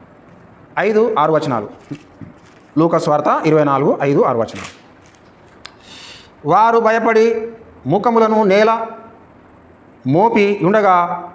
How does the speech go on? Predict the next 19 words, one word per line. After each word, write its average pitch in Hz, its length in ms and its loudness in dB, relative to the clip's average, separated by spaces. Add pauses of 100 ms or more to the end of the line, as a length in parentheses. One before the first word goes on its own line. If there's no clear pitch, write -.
(120)
వీరు 180 240 2 (460)
సజీవుడైన 262 640 0
వానిని 214 420 2
మీరు 190 220 4
ఎందుకు 180 460 2
మృతులలో 202 760 2 (120)
వెతుకుచున్నారు? 180 840 0
ఆయన 180 440 0 (180)
ఇక్కడ 170 260 -4
లేడు, 156 720 0 (1300)
ఆయన 233 260 2
లేచి 247 320 2
ఉన్నాడు. 240 320 2
ఆయన 202 260 2
ఇంకా 208 720 0 (460)
గలిలయలో 254 600 2
ఉండినప్పుడు 180 1200 0 (220)
మనుష్య 226 300 2
కుమారుడు 247 600 0